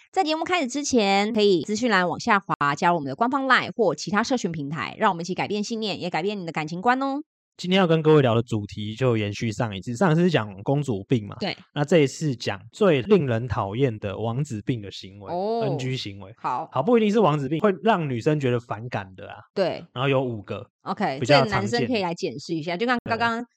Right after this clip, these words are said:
Speaker 1: 女生也可以来检视一下，
Speaker 2: 对。
Speaker 1: 你有没有公主病。
Speaker 2: 对，那我觉得第一个跟我们上次讲的最后一个有点像，
Speaker 1: 对，对，对，
Speaker 2: 有点不一样。
Speaker 1: 这个
Speaker 2: 第一个最让人觉得反感的行为，就是把别人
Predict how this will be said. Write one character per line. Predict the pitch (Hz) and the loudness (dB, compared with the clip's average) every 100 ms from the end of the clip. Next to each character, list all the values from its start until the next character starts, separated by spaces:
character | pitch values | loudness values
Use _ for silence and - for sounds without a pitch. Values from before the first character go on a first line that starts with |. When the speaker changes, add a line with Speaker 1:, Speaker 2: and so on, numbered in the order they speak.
| _ | _
Speaker 1:
女 | 185 | -6
生 | 170 226 | -4 -4
也 | 175 | -2
可 | 185 | -2
以 | |
来 | 170 | -2
检 | 170 165 131 | -4 -8 -10
视 | - | -10
一 | 175 143 | -8 -6
下， | 185 151 | -6 -6
Speaker 2:
对。 | |
Speaker 1:
你 | 165 | -6
有 | |
没 | 165 | -8
有 | |
公 | 156 156 | -8 -8
主 | 151 - - | -10 -14 -14
病。 | 151 - | -14 -14
Speaker 2:
对， | _ 101 95 123 | _ -12 -12 -2
那 | |
我 | 160 | 2
觉 | 156 | 2
得 | 151 | 0
第 | 196 180 | 0 0
一 | |
个 | 170 143 | 2 2
跟 | 143 | 2
我 | 156 | 0
们 | 117 | 0
上 | 107 139 | -4 -6
次 | 120 135 | -6 -8
讲 | 113 92 | -10 -12
的 | |
最 | 90 120 | -8 -6
后 | 110 - | -4 -8
一 | |
个 | 104 | -10
有 | 92 | -14
点 | 98 87 | -16 -20
像， | - - 113 104 | -20 -18 -18 -16
Speaker 1:
对， | - 165 294 262 | -12 -6 0 0
对， | 233 233 | 2 2
对， | 208 196 | 4 4
Speaker 2:
有 | |
点 | 175 160 | 4 2
不 | 165 | 0
一 | 135 | 0
样。 | 113 104 | 0 -2
Speaker 1:
这 | 90 | -6
个 | |
Speaker 2:
第 | - 214 | 0 2
一 | 196 | 6
个 | 156 | 6
最 | 175 | 6
让 | 165 143 | 6 4
人 | 117 120 | 0 -4
觉 | - 113 | 0 2
得 | 117 | 2
反 | 113 123 110 | 0 -4 -2
感 | 135 110 | -2 -2
的 | 104 | -2
行 | 117 | -6
为， | 110 | -6
就 | 123 | -4
是 | 135 | -4
把 | 120 123 104 | -2 -2 -2
别 | - 113 | -4 -2
人 | 113 110 | 0 -2